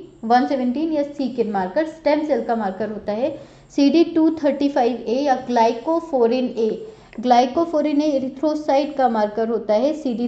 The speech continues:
थर्टी वन आपके endothelial cell का marker होता है। ये सारे हो गए आपके cell surface को recognize करने वाले markers, आप learn कर लीजिएगा, screenshot ले सकते हैं, याद कर सकते हैं। दूसरा आता है intracellular marker। intracell के अंदर present ऐसे यूनिक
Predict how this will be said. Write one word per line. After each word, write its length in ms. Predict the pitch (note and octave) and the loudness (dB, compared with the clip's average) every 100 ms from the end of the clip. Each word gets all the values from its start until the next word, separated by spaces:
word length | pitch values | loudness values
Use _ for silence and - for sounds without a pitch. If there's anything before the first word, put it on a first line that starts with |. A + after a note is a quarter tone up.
| A#3+ | -4
थर्टी 260 | A#3+ A#3 A#3 | -6 -4 -4
वन 260 | A3 C#4+ | -2 -2
आपके 540 | D4 A3 G#3+ B3 - A3 | 0 -4 -4 -8 -4 -2
endothelial 540 | A3 A#3 A#3 G3+ A#3 | 0 0 -2 -2 -2
cell 260 | A#3 A#3 F#3 | -2 -4 -2
का 160 | A3 | -2
marker 460 | B3 G#3+ E3 - E3 | -2 0 -2 -4 -8
होता 220 | - - | -8 -10
है। 60 | G#3+ | -4
ये 140 | C4+ | -2
सारे 280 | C#4+ C4+ C4+ | 2 2 4
हो 80 | C4 | 4
गए 120 | B3 | 4
आपके 260 | A#3 - C#4+ | 2 2 0
cell 300 | - D4 D4 | 4 4 4
surface 560 | C#4+ A#3+ - D#4+ D#4+ | 2 -2 2 0 2
को 300 | D#4+ C4+ C4+ | 4 4 2
recognize 500 | G#3+ A#3+ B3 A3+ G#3+ | -4 0 2 2 0
करने 300 | - G#3 G3 | -2 -2 0
वाले 220 | F#3+ F#3 B3 | 0 0 0
markers, 480 | G#3 F3 - F#3+ | -2 -2 -6 -4
आप 140 | A3 G#3+ | -2 0
learn 200 | A#3 A#3 | 2 2
कर 140 | A#3+ B3 | 4 4
लीजिएगा, 580 | B3 B3 B3+ C#4 C#4 - - - | 4 2 2 2 0 -6 -20 -20
screenshot 500 | - B3+ A#3+ C4 B3+ | -4 0 2 2 2
ले 160 | B3 B3+ | 2 0
सकते 300 | C4+ C4+ C4 | 0 -2 -2
हैं, 240 | C#4 C4+ | -2 0
याद 280 | G#3+ G3 - | 2 2 0
कर 120 | G3 | -4
सकते 380 | F#3 F#3 - - | -4 -8 -14 -14
हैं। 160 | - - - - - - | -14 -14 -20 -20 -20 -4
दूसरा 300 | D4 D4+ E4 | 0 4 8
आता 240 | F4+ E4+ F#4+ | 8 8 6
है 120 | G4 | 6
intracellular 840 | C#4+ C#4+ D#4+ E4+ E4 C4 A#3+ A#3+ | 4 6 6 8 6 6 6 4
marker। 380 | A3+ F#3+ F#3+ G#3 | 4 0 0 -2
intracell 720 | - C#4+ C#4+ E4+ F4 D#4 C#4 | 2 4 8 8 6 4 2
के 100 | D4+ | 2
अंदर 480 | F4 B3 C4 C4 D#4+ | 0 2 2 4 4
present 600 | D#4+ B3 A#3 C4+ C#4 - | 4 2 2 0 -2 0
ऐसे 300 | A#3 A#3+ D#4+ | -2 0 -2
यूनिक 540 | C#4 A3+ A#3+ D4+ D4+ | -2 0 0 0 -2